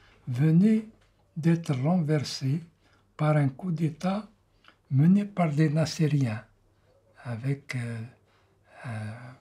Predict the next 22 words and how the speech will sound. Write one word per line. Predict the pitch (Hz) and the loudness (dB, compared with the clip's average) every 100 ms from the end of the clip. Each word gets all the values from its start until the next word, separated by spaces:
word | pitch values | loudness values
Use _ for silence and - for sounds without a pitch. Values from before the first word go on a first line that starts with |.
| _ _ _ _ _ _ - | _ _ _ _ _ _ -14
un | 117 | -6
militaire, | 113 127 120 113 - 180 170 | -2 -2 -2 -8 -4 -2 -2
le | 143 | -2
maréchal | 127 127 127 110 - 180 113 | -2 -4 -6 -8 -6 -6 -6
Arif. | 135 117 - _ _ _ _ _ _ _ _ _ _ _ _ _ _ _ _ _ _ _ _ _ _ _ _ _ _ _ _ _ _ _ _ _ - | -6 -8 -14 _ _ _ _ _ _ _ _ _ _ _ _ _ _ _ _ _ _ _ _ _ _ _ _ _ _ _ _ _ _ _ _ _ -2
La | 185 | -2
délégation | 202 208 180 165 175 - 165 | 4 4 4 4 2 0 0
égy-, | 147 139 131 135 - _ 160 | 2 2 -2 -8 -16 _ -4
égyptienne | 143 127 170 - - 147 123 135 | -2 0 -2 -4 -4 -2 0 0
arrive | 165 180 147 | 0 2 2
dans | 131 139 | 2 -2
mon | - - 160 | -2 -4 -4
bureau, | - - 196 - - - - - | -4 -2 -2 -2 -14 -20 -18 -4
<laughs> | 190 - - - - - | -4 -4 -18 -20 -2 2
elle | 214 156 | 4 4
est | 170 | 4
trop. | 180 208 - - _ _ - 170 147 | 6 6 4 0 _ _ -18 -14 -14
Ce | - - | -6 0
gars | 151 143 233 | 2 2 2
qui | 233 - 180 | 0 0 2
était | 175 170 | 2 2
venu | 139 151 147 180 214 | 2 2 2 2 0